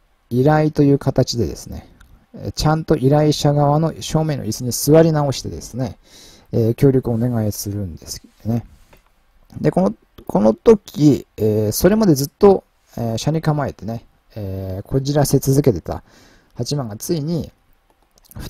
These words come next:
人の目の前で、えー、それでも俺は本物が欲しいと、えー、涙ながらに訴えるわけですよね。あのニヒリスト王子の八万が、えー、ようやく本音をさらけ出した。えー、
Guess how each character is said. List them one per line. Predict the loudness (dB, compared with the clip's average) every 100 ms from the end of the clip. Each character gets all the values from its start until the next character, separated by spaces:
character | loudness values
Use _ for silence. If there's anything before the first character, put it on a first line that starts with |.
| 2
人 |
の | 2
目 | -2
の | -2
前 | 0
で、 | -2 -4 -8
え | -8 -6 -6 -8
ー、 | -8
そ | 0 2
れ |
で | 2
も | 0 -2
俺 | 0
は | 4 2
本 | 2 -4 -2
物 | -4
が | -4
欲 | -4 -4
し | -2 -4
い | -6
と、 | -12 -16 -16 _ -20 -20 -20 -20 _ _
え | -4
ー、 | 0
涙 | 0 2 2
な | 2
が | 2
ら |
に | 2 0
訴 | -8 -8 -8
え |
る | -8 -16 _ _ _
わ | -12
け | -12
で | -14
す |
よ | -10 -8
ね。 | -8 _ _ _ _ _ _ _ _ _ -20 -14
あ | -6
の | -4
ニ | 0 0
ヒ | 2
リ | 2
ス | 2
ト | -2 -2
王 | -2
子 | -2
の | -8
八 | -10 -8 -6
万 | -6 -10
が、 | -14 -16 _ _ _ _ _ _ _ _ _
え | 0
ー、 | 4
よ | 10 12
う |
や | 12
く | 8
本 | 6 6
音 | 4
を |
さ | 4
ら | 4
け | 4
出 | 0
し | -2
た。 | -6 -10 -12 _ -12
え | -8 -6 -6 -8 -10 -12
ー、 | -14